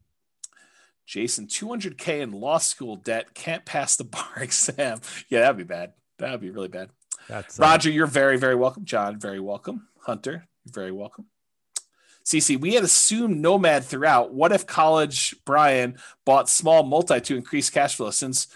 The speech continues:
Speaker 1: with Nomad, you're limited by one year wait?" Um, we could definitely run that. I didn't run it.
Speaker 2: Right.
Speaker 1: I,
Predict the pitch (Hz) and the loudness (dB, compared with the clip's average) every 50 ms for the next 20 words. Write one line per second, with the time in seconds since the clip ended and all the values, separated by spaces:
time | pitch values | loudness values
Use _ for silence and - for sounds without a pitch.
0 | - - _ _ - 123 123 127 143 151 156 147 139 131 123 127 127 120 117 131 | -20 -20 _ _ -4 -4 -2 0 0 2 2 4 4 4 4 2 0 0 0 -2
1 | 135 139 135 135 127 131 123 117 117 117 127 131 127 123 113 107 113 123 113 - | -2 -2 -2 -2 0 2 2 2 0 -2 -4 -4 -4 -4 -4 -2 -4 -4 -4 -6
2 | - _ _ _ _ _ - - _ _ _ _ _ _ - _ - 139 135 135 | -10 _ _ _ _ _ -18 -18 _ _ _ _ _ _ -8 _ 4 4 6 6
3 | 135 131 131 131 135 135 131 131 123 120 113 _ _ _ _ _ _ _ _ _ | 6 4 4 4 2 0 0 -4 -8 -10 -12 _ _ _ _ _ _ _ _ _
4 | _ _ _ _ _ 127 139 135 - 165 135 165 165 - 165 151 143 156 147 131 | _ _ _ _ _ -4 -2 -2 0 2 4 4 4 4 0 0 2 4 4 4
5 | 127 120 120 - 120 139 131 147 170 165 160 143 147 147 135 120 95 87 76 - | 4 2 2 2 2 0 2 2 0 0 0 2 2 4 4 2 0 0 -4 -10
6 | - - | -14 -14